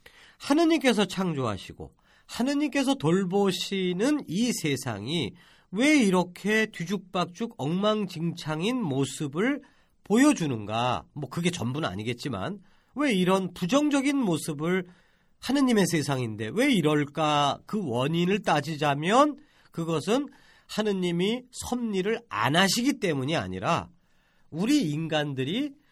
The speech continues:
하느님의 섭리에 제대로 협력하지 못하기 때문에 이게 엉킨다는 거죠.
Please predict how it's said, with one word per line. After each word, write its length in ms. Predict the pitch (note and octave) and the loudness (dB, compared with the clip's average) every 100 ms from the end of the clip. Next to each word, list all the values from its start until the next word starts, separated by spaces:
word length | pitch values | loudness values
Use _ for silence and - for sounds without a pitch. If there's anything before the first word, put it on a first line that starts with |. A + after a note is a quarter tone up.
| _ | _
하느님의 640 | - - B3+ B3+ A#3+ A#3+ A#3 A#3 | -14 -4 -2 0 0 2 2 0
섭리에 640 | A#3 G#3 F#3 F3+ G3+ D4 C#4+ _ - | -4 -2 0 2 2 0 -2 _ -16
제대로 720 | - C3 C3+ F#3+ G3 A3+ D#4 | -4 -2 2 2 4 2 0
협력하지 1000 | C#4+ - C4+ C4 B3 A#3+ E3 C#3+ G3+ A3+ A#3 _ _ - | -4 -6 -4 0 0 -2 -8 -6 -6 -6 -8 _ _ -6
못하기 460 | B2+ G3+ A#3+ C4+ | 0 2 2 0
때문에 640 | - C#3 G#2+ F#2 C#3+ F3 F3 - _ _ | 0 -2 -2 -2 0 0 -2 -16 _ _
이게 260 | G3 F3+ F#3 - | -4 -2 -2 2
엉킨다는 640 | G3 F3+ G#3+ C#3+ G2 F2+ | 4 4 2 0 -4 -6
거죠. 240 | E2 D2+ | -10 -14